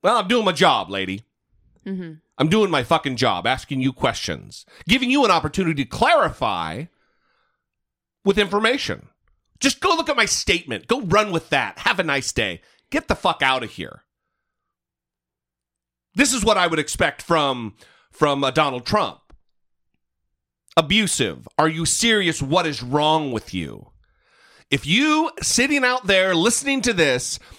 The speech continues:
Speaker 1: get aggravated when you hear Donald Trump talk to the press like this, mistreat, uh, Jim Acosta like this, then it shouldn't only be reserved for Donald Trump, because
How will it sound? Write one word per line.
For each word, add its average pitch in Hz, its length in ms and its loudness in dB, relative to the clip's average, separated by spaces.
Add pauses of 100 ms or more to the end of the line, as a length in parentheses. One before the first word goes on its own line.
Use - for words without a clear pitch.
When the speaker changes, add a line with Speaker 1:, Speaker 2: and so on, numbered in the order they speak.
Speaker 1:
get 196 140 2
aggravated 185 680 2
when 151 140 0
you 170 80 0
hear 208 160 0
Donald 202 340 2
Trump 196 440 0 (260)
talk - 280 2
to 175 60 -8
the 143 120 -2
press - 360 -2
like 107 240 -4
this, - 400 -8 (260)
mistreat, 220 800 0 (960)
uh, 151 40 -2
Jim 190 220 2
Acosta 165 680 0
like 120 300 -2
this, - 480 -6 (800)
then 156 360 0 (260)
it 196 100 0
shouldn't 220 580 -2
only 269 320 2
be 190 160 -2
reserved 156 560 0
for 139 160 -4
Donald 120 380 -4
Trump, 82 420 -8 (720)
because 147 320 0